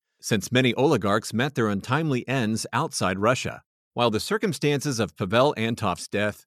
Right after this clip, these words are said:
are still being investigated, let's not forget he was a successful businessman, lawmaker, and philanthropist. His death is a tragic loss for Russia.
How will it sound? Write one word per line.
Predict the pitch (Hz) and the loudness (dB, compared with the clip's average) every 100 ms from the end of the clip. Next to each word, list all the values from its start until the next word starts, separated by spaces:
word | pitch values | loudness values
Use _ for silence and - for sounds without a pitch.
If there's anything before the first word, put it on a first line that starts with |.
| - | -6
are | 101 | -4
still | - - 190 | -2 0 0
being | 180 180 | 2 2
investigated, | 113 90 160 - 95 78 73 - _ _ - | 2 0 -2 -2 -4 -4 -6 -10 _ _ -10
let's | 90 131 - | -2 -2 0
not | 170 180 | -4 -2
forget | 160 117 156 131 | -4 0 2 2
he | 95 123 | 0 -2
was | 110 | -2
a | 98 | -4
successful | - 110 - 175 - 117 | -8 -8 -4 -4 -2 -4
businessman, | 92 123 139 147 147 143 165 156 | 0 -2 -2 -4 0 0 -2 -6
lawmaker, | 104 123 165 104 95 110 - | -2 0 2 0 -2 -4 -4
and | 117 131 | -6 -4
philanthropist. | 127 143 175 - - 64 - - _ _ - | -2 -2 -2 -8 -10 -14 -14 -20 _ _ -6
His | 107 | -6
death | 85 113 127 127 | -2 0 0 -2
is | 110 | -8
a | |
tragic | 107 - 85 107 104 | -8 -4 -4 -4 -8
loss | 92 78 69 | -4 -4 -6
for | - 78 | -8 -8
Russia. | 85 78 71 58 | -6 -6 -8 -12